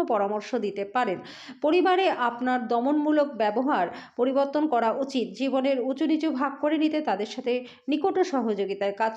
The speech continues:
করুন। আপনার পরিবর্তিত মনোভাব তাদেরকে অফুরন্ত আনন্দ দেবে। আজ আপনার ভালোবাসার মানুষটি আপনার খেয়ালি আচরণ সামলানো অত্যন্ত দুরূহ বোধ করবেন। কর্মক্ষেত্রে আপনি একটি ভালো পরিবর্তনের সম্মুখীন হতে পারেন। আপনার আকর্ষণীয়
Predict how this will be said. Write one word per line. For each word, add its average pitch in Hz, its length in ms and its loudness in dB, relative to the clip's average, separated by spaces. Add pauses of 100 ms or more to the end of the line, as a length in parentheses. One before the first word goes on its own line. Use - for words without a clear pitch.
করুন। 175 220 -4 (180)
আপনার 233 240 -2 (100)
পরিবর্তিত 339 460 2 (140)
মনোভাব 254 400 0 (160)
তাদেরকে 220 360 -2 (240)
অফুরন্ত 349 440 0 (140)
আনন্দ 208 220 -2 (120)
দেবে। 190 180 -4 (500)
আজ 320 180 2
আপনার 349 240 2 (100)
ভালোবাসার 269 500 2
মানুষটি 262 300 -2 (120)
আপনার 220 220 -2 (100)
খেয়ালি 269 320 0 (120)
আচরণ 247 280 -2 (100)
সামলানো 226 420 -2 (160)
অত্যন্ত 311 400 -2 (140)
দুরূহ 269 240 0 (160)
বোধ 220 140 0 (100)
করবেন। 220 260 0 (440)
কর্মক্ষেত্রে 311 640 2 (140)
আপনি 240 180 -4 (100)
একটি 240 140 -4 (140)
ভালো 277 220 0 (100)
পরিবর্তনের 240 560 -2
সম্মুখীন 208 460 -4
হতে 220 180 -4
পারেন। 202 300 0 (400)
আপনার 220 200 -2 (100)
আকর্ষণীয় 349 560 4